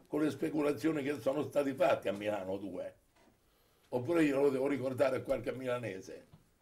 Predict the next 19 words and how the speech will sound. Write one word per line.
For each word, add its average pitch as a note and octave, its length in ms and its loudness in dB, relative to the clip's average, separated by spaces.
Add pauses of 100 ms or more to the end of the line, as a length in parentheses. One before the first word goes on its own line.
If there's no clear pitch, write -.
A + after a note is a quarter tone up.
(500)
O B2+ 100 0
la D3 160 4
situazione C#3 560 0
che C3+ 140 0
ci C3+ 80 0
abbiamo C3 360 2
noi B2+ 240 -2
a C3 80 0
Roma? A#2 380 -8 (1500)
Eh, - 200 -6 (440)
allora, E3+ 500 0 (1120)
possibile F3+ 480 -4
che G#2 160 -4
tutti B2 280 -8
i B2 40 -4
romani A#2 440 -2
sono G2 160 -10
tutti A#2 260 -10
imbecilli? A2+ 680 -8